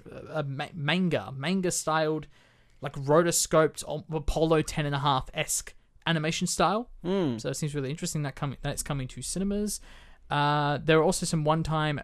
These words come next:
Speaker 1: preview screenings this week, including for A twenty-four's Past Lives, which sees Nora and Hae Sun, two deeply connected childhood friends wrestled apart in an early age, reunite twenty years later for one fateful week.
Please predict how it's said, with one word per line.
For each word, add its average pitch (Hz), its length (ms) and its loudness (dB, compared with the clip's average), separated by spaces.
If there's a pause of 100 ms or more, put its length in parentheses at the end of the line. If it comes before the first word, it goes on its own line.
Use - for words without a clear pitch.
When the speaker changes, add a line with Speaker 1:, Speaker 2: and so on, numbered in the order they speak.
Speaker 1:
preview 160 380 -2
screenings 147 480 -8
this - 180 -8
week, 240 240 -6
including 143 440 -8
for - 180 -10
A 147 140 -2
twenty-four's 131 580 -6 (300)
Past 143 400 0
Lives, 156 500 -8 (320)
which 147 160 -4
sees 147 240 -4
Nora 165 320 4
and 143 160 -4
Hae 143 220 -8
Sun, 214 460 -2
two 147 200 -4
deeply 143 400 -6
connected 139 480 -6
childhood 127 400 -4
friends 131 340 -6
wrestled 139 320 -4
apart 127 300 -4
in 127 80 -4
an 123 180 -8
early 127 200 -6
age, 185 320 0 (320)
reunite 202 420 4
twenty 190 240 2
years 175 220 2
later 151 320 4
for 139 180 -8
one 135 420 -4
fateful 127 640 -8
week. 127 460 -14